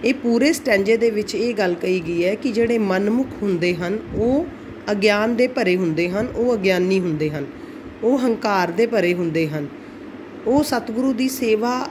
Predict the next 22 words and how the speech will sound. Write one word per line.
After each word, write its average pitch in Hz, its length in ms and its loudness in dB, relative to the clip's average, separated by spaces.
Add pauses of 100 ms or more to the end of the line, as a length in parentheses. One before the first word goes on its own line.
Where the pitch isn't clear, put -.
ਨਹੀਂ 202 260 4
ਕਰਦੇ। 151 400 -2 (340)
ਸਤਿਗੁਰੂ 226 500 -2
ਦੀ 269 140 0
ਸੇਵਾ 233 340 2
ਕਰਨਾ 214 380 -2
ਤਾਂ 247 200 -6 (220)
ਉਹ 220 300 0
ਦੂਰ 208 380 0
ਦੂਰ 214 280 0
ਤੱਕ 202 280 -2
ਨਹੀਂ 180 140 2
ਸੋਚਦੇ, 147 500 -4 (720)
ਲੇਕਿਨ 196 300 2
ਜਦੋਂ 214 220 4
ਸਤਿਗੁਰ 208 440 -4
ਦੀ 233 140 -2
ਸੇਵਾ 208 340 0
ਨਹੀਂ 240 140 0
ਕਰਦੇ 220 340 0
ਤਾਂ 277 140 0
ਬਾਅਦ 180 320 0